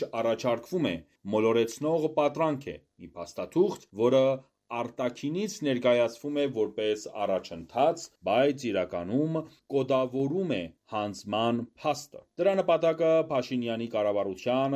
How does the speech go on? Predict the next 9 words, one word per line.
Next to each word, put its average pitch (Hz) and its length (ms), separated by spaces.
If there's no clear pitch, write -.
քաղաքական 98 800
շահերին 90 640
ծառայելն 107 560
է, 90 80
ոչ 90 220
թե 92 100
Հայաստանի 113 640
ազգային 87 480
շահերին։ 87 420